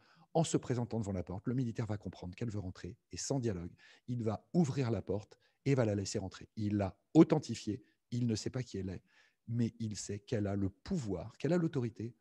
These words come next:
de rentrer. L'autre manière dont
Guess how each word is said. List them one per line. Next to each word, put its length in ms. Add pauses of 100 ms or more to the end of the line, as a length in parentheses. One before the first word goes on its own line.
de 120
rentrer. 340 (1800)
L'autre 360
manière 360
dont 160